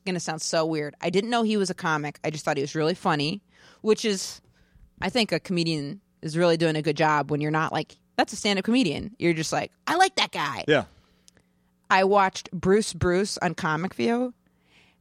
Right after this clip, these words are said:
Speaker 1: I just was always watching it. I didn't know that's what it was, that it was stand-up, but I just thought he was so funny.
Speaker 2: Wow.
Speaker 1: He was the first comic I ever saw, and then after that, I saw Seinfeld doing, like, little clips from Seinfeld.
Speaker 2: Mm-hmm.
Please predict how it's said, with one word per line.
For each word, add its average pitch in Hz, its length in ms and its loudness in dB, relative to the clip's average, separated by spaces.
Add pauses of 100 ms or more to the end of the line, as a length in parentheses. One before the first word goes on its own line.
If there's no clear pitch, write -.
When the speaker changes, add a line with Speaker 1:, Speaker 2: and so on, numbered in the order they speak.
(520)
Speaker 1:
I 196 240 2 (180)
just 196 240 -4
was 214 180 -2
always 180 340 6
watching 170 420 0
it. - 80 -4
I 160 100 -2
didn't 185 320 -2
know 170 580 0 (140)
that's 170 320 0
what 175 180 2
it 135 100 2
was, 156 420 2
that 156 100 0
it 113 60 0
was 131 120 -8
stand-up, 160 460 -2
but - 80 0
I 165 60 0
just 156 140 -6
thought - 140 2
he 180 160 -2
was 160 120 -2
so 160 280 0
funny. 156 640 -4 (160)
Speaker 2:
Wow. 165 460 0
Speaker 1:
He 226 100 4
was 226 140 2
the 214 100 0
first 202 560 2
comic 175 600 -4
I 151 180 -4
ever 175 240 -2
saw, 156 420 0
and 170 140 -4
then 160 100 -2
after 170 360 -4
that, 160 240 -2
I 160 80 -4
saw 156 380 -4 (340)
Seinfeld 180 760 2
doing, 165 280 0
like, 151 160 -2
little 160 220 2
clips - 600 -4
from 151 280 -4
Seinfeld. 151 640 -4
Speaker 2:
Mm-hmm. 160 200 -14